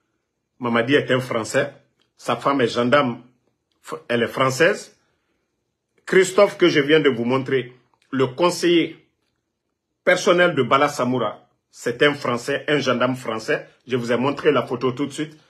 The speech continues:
J'ai publié ça y est là-bas. Donc, ils ont peur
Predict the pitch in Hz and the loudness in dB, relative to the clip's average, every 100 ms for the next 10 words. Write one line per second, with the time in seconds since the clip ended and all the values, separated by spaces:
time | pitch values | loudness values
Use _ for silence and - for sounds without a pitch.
0 | _ - 120 117 143 143 147 156 147 120 | _ -4 -2 -2 -6 -2 0 0 0 -2
1 | 107 90 - _ _ _ _ _ _ _ | -2 -8 -14 _ _ _ _ _ _ _
2 | _ _ _ _ _ _ 123 214 226 - | _ _ _ _ _ _ 2 4 4 0
3 | 190 170 175 - 254 262 214 139 | 0 4 2 4 6 6 6 2